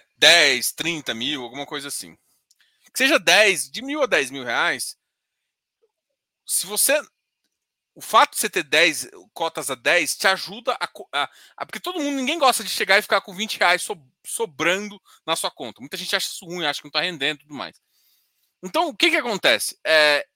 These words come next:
esse é o tipo de cota que sobrou vinte reais,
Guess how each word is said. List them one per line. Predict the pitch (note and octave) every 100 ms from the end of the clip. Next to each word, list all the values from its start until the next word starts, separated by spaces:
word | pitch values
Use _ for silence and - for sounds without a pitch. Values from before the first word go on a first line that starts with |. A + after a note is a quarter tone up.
| _
esse | G#3+ E4 -
é |
o | G#3
tipo | B3+
de | -
cota | A3+ A#3+ B3+
que | -
sobrou | - G3+ C4+ A#3
vinte | A#3+ A3+ -
reais, | F3 G3+ A3+ D#3 -